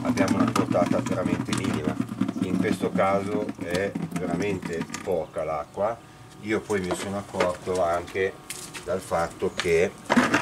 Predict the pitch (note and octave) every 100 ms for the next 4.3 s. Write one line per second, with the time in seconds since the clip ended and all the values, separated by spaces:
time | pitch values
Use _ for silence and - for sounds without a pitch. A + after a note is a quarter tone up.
0 | - D#2+ D#2 D#2 D#2+ E2 D#2+ D#2+ D#2 D2+
1 | D2+ D2 C#2+ - F#2+ - G2 F2+ F#2+ E2+
2 | E2 - G2 E2+ - E2 F#2+ F#2 E2+ F#2
3 | E2 F2+ E2 - E2+ - D#2+ G2+ - F2
4 | D#2 - E2